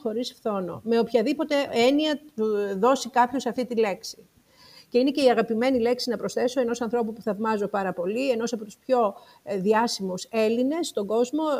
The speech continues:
ε, του Πίτερ Διαμάντη, ο οποίος τη χρησιμοποιεί απαραίτητος, σχεδόν συνεχώς,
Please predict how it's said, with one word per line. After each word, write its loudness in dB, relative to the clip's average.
ε, -12
του -12
Πίτερ -4
Διαμάντη, 0
ο 4
οποίος 0
τη -10
χρησιμοποιεί -4
απαραίτητος, 0
σχεδόν 2
συνεχώς, 0